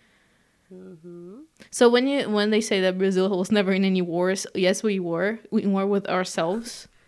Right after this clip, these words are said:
Speaker 1: Yeah,
Speaker 2: Most
Speaker 1: a
Speaker 2: of
Speaker 1: lot of
Speaker 2: all
Speaker 1: civil wars. <laughs>
Speaker 2: Yeah, civil war. Anyways,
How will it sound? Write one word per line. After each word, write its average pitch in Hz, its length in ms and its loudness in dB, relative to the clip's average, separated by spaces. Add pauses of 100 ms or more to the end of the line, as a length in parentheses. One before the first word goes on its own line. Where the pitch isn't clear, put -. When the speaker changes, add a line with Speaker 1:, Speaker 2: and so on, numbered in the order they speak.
(160)
Speaker 1:
Yeah, 202 280 -4
Speaker 2:
Most 220 180 2
Speaker 1:
a 233 40 6
Speaker 2:
of 220 40 0
Speaker 1:
lot 220 160 6
of 214 60 6
Speaker 2:
all 220 40 -4
Speaker 1:
civil 202 320 -10
wars. - 720 -10
<laughs> - 60 -6
Speaker 2:
Yeah, 202 240 2
civil 202 380 0
war. - 200 -8
Anyways, 185 420 -4